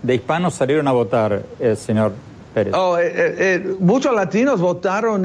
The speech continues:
Speaker 2: en, ah, Nevada, ah, Kirsten Sinema en Arizona ahora, eh, está ganando, so, eh, so, ah, todavía tenemos que contar más votos allá,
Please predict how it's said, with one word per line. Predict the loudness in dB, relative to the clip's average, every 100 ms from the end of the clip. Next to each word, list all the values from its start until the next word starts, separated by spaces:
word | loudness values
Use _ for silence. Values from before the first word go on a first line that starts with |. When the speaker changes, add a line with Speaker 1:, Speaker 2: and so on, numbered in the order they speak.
| -2
Speaker 2:
en, | 0 2 2 2
ah, | 0 0 2 2 2
Nevada, | 2 2 2 0 0 0 -4 -12 -8 -2
ah, | 0 2 0 -2 -2
Kirsten | -2 0 0 0
Sinema | 0 0 0 0 0 -2 0
en | 0 2 0
Arizona | 0 -2 0 0 0 -2
ahora, | 0 0 0 0 -2 -4 0
eh, | 2 0 -4 -16 -4
está | -4 0 0
ganando, | 0 0 0 2 0
so, | 0 0 0 -4 -20 -8
eh, | -4 -2
so, | -2
ah, | -4 -2 -2
todavía | 0 0 2 0 0 0
tenemos | 0 2 0 0
que | -2
contar | 0 0 2 0 0
más | 0 0
votos | 0 0 0 0
allá, | 0 2 2 0 -2 -8